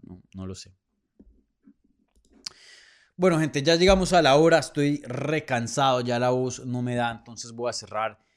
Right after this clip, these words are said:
eh, transmisión. Pero, pero un par de cosas antes de cerrar. Primero que todo, s-, como siempre, gracias a toda la gente que participó, que hizo preguntas en la pestaña de la comunidad o preguntas en vivo. Igualmente, eh, gracias a toda la gente que también no hizo preguntas, simplemente estuvo viendo o escuchando un podcast.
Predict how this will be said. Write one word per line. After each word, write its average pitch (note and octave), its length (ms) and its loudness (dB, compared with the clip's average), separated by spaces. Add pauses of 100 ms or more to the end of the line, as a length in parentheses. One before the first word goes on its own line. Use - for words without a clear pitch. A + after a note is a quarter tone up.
(220)
eh, A2 220 -4
transmisión. B2 920 0
Pero, G#3+ 460 2
pero F3+ 360 2
un D3 120 -10
par D3 220 -4
de D3 100 -8
cosas D3+ 460 -8
antes C3 320 -12
de B2+ 100 -10
cerrar. F#2+ 380 -14
Primero B2+ 280 -4
que C3 120 -8
todo, F3+ 360 -6 (680)
s-, - 160 -12
como B2 220 -6
siempre, E3+ 340 -2
gracias B2 380 -4
a - 20 -20
toda A2+ 120 -8
la A2+ 60 -4
gente A2 280 -10
que G#2+ 260 -8
participó, A2+ 960 -6
que G#2 280 -8
hizo G#2+ 280 -12
preguntas A2 500 -10
en A#2 120 -12
la A2 100 -12
pestaña G#2+ 360 -14
de G#2+ 60 -10
la G#2+ 100 -10
comunidad C3 420 -4 (120)
o F3 220 -6
preguntas A2+ 420 -8
en A#2 120 -2
vivo. D3 260 0 (640)
Igualmente, C3 960 -4
eh, G#2+ 40 -4
gracias A2+ 340 -6
a - 40 -20
toda G#2+ 120 -6
la G#2 60 -6
gente G#2 260 -10
que G2 160 -8
también D#3+ 380 0
no F3+ 80 2
hizo D3 160 -2
preguntas, B2 400 -6
simplemente A2+ 500 -14
estuvo A2 340 -6
viendo A#2+ 360 -4
o B2 200 -8
escuchando G#2+ 500 -10
un G2+ 100 -16
podcast. G#2+ 500 -12